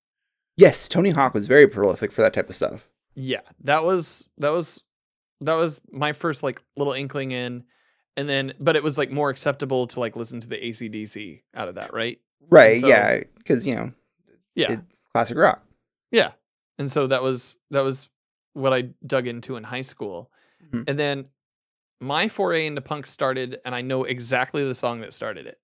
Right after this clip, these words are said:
Speaker 2: 'cause I was
Speaker 1: Oh.
Speaker 2: listening, I was listening to Spotify at the time. I was just, like, cu-, uh, like, uh, working at the library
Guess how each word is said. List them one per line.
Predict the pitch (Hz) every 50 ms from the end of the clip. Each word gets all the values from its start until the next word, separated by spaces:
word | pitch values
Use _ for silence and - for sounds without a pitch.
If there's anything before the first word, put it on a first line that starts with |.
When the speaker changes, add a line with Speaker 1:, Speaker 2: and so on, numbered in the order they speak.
| _
Speaker 2:
'cause | - - 117
I | 117 113
was | 123 123
Speaker 1:
Oh. | 123
Speaker 2:
listening, | 127 131 135 151 139 139 135 - _ _
I | -
was | 120 117
listening | 123 123 139 160 147 139
to | 131 -
Spotify | - 131 123 123 - 127 123 123
at | 120 -
the | 131
time. | - 127 120 117 120 123 123 - _ _ _ _ _ _
I | - 190
was | 220 262
just, | 262 -
like, | 156 123 - - _ _ _ _ _ _ _ _ _ _ _ _
cu-, | - - 190 - -
uh, | 147 139
like, | 131 135 123 - - _ _ _ _ _ _ _ _ _ _ _ _ _ _ _ _ _
uh, | 127 127 120 113 110 104 - - _ _ _ _ _ _ -
working | 139 170 175 - 190
at | 165 156
the | - 135
library | 123 117 127 131 139 131 127 127 123 123 123 123 131 -